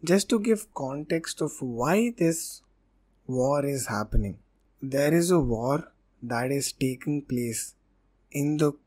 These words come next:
battlefield of Kuru, the Kurukshetra, between Pandavas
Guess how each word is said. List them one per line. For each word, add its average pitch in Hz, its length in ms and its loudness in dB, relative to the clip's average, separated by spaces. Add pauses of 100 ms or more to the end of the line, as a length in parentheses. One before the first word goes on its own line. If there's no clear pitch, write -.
(320)
battlefield 127 760 -2
of 113 240 -6
Kuru, 127 300 -2 (220)
the - 160 -18
Kurukshetra, 123 880 -6 (680)
between 147 460 2
Pandavas 143 800 4